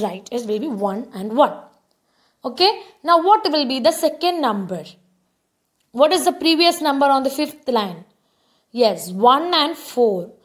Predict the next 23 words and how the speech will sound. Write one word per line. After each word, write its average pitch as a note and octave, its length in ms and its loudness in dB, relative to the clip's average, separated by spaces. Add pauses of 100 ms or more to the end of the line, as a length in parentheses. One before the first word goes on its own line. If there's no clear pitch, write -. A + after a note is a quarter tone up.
(240)
So - 200 -6
what B3+ 180 2
is D4+ 100 0
one C#4+ 360 0
plus D4+ 260 0
four? D4+ 460 4 (1600)
See, - 440 -6
one G#3+ 300 -4
plus A#3 300 0
four A#3+ 240 4
is A4 340 0 (500)
five. G#3 680 -8 (380)
So A#3 240 2
the A3 100 2
second D4 840 0
number A#3 760 2
of A3+ 280 -2
this A3+ 240 -2
line G#3 340 -4
will G3+ 160 -6
be A3 200 -6
what? A3+ 460 2 (460)
Five. F3+ 800 -10